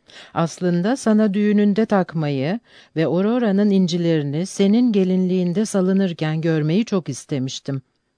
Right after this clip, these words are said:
Ama o zaman bütün bu hikayeleri bilmediğinden belki de hak ettiği kıymeti veremeyecektin.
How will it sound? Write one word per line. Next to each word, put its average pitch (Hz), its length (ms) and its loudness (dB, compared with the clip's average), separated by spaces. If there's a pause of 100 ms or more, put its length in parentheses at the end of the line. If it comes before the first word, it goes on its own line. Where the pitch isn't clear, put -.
(500)
Ama 180 260 2
o 202 100 4
zaman 175 460 2
bütün 247 320 2
bu 196 100 2
hikayeleri 175 680 2
bilmediğinden 151 920 -2 (340)
belki 208 380 2
de 190 80 2
hak 208 260 0
ettiği 196 340 2
kıymeti 175 500 0
veremeyecektin. 135 920 -2